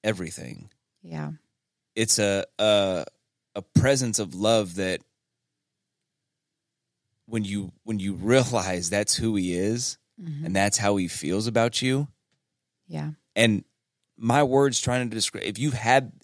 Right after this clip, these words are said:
Speaker 1: an encounter with Jesus, you know what I'm talking about.
Speaker 2: Yeah. There's
Speaker 1: But,
Speaker 2: nothing
Speaker 1: but
Speaker 2: like
Speaker 1: it,
Speaker 2: it.
Speaker 1: it, it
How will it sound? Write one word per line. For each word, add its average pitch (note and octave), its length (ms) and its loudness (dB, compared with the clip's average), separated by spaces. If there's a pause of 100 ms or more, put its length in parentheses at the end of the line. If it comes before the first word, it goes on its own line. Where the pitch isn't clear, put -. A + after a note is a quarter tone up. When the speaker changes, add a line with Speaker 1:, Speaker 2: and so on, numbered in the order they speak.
Speaker 1:
an A#2 100 -4
encounter A#2+ 380 0
with A2+ 140 0
Jesus, A2 420 -2
you G#2 80 -2
know A2 80 0
what G2+ 80 -2
I'm F#2 100 -6
talking F#2 360 -4
about. C2 340 -8 (540)
Speaker 2:
Yeah. E3 200 -10 (500)
There's F3+ 160 0
Speaker 1:
But, F3+ 100 4
Speaker 2:
nothing D3+ 280 4
Speaker 1:
but C#3 120 8
Speaker 2:
like C#3 100 8
Speaker 1:
it, D3+ 120 -6
Speaker 2:
it. C#3 40 2
Speaker 1:
it, C#3 200 4 (100)
it - 140 -2